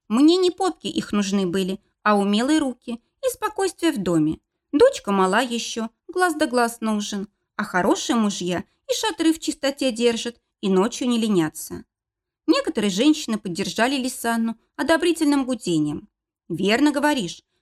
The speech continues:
мужчина не только смазливым должен быть, но и толковым, и хозяйственным. А то, ишь, развели этих цветочков, их деды верблюжьи шкуры на камнях выделывали, а эти неженки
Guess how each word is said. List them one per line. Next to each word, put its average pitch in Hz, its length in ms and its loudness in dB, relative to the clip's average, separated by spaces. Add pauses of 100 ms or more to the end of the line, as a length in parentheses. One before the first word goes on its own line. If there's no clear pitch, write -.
мужчина 339 440 4
не 320 140 8
только 311 300 0
смазливым 269 600 2
должен 240 380 2
быть, 240 240 -2 (180)
но 180 180 4
и 180 60 4
толковым, 202 680 -2 (200)
и 480 40 -2
хозяйственным. 190 840 0 (460)
А 381 140 2
то, 381 180 -2
ишь, 285 340 0 (160)
развели 302 500 2
этих - 360 -6
цветочков, 226 760 -4 (260)
их 262 220 0
деды 214 460 0 (160)
верблюжьи 311 540 2
шкуры 285 360 0
на 285 120 4
камнях 247 420 0
выделывали, 196 720 -2 (240)
а 440 160 4
эти 339 220 2
неженки 277 680 2